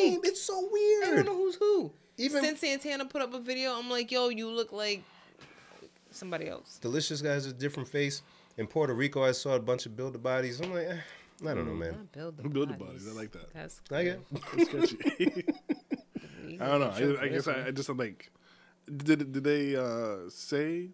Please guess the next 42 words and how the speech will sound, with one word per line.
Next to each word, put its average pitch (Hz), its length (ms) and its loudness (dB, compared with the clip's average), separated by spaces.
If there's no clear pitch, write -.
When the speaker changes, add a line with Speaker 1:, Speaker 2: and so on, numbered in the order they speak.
Speaker 3:
what, 156 160 -8
why 143 220 -8
they're 156 240 -6
divorcing? 147 580 -6
Speaker 1:
Uh, 143 220 6
I 131 80 6
think 180 400 -6
it 107 60 -10
had 131 160 0
something 131 200 0
to 120 60 0
do 117 80 -4
with 107 120 -4
that 95 200 -2
ex 104 200 -6
thing. 104 180 -8
Um, 98 420 2
I, 117 200 6
I 120 80 6
didn't 117 240 2
read 110 260 4
anything, 90 340 0
by 87 100 -10
the 85 80 -10
way. 85 120 -8
Speaker 3:
Can - 140 2
Speaker 1:
This - 80 8
is 123 40 6
Speaker 3:
you 127 60 10
Speaker 1:
all 113 120 12
Speaker 3:
ever 107 100 2
Speaker 1:
by, 107 80 8
like, 101 160 6
Speaker 3:
wait, 101 100 4
Speaker 1:
three 110 240 4
Speaker 3:
wait, - 180 4
if 403 80 -4
you 415 80 6
Speaker 1:
podcasts. 392 180 8
Speaker 3:
agreed 196 480 0
to 180 140 0
this, 131 320 0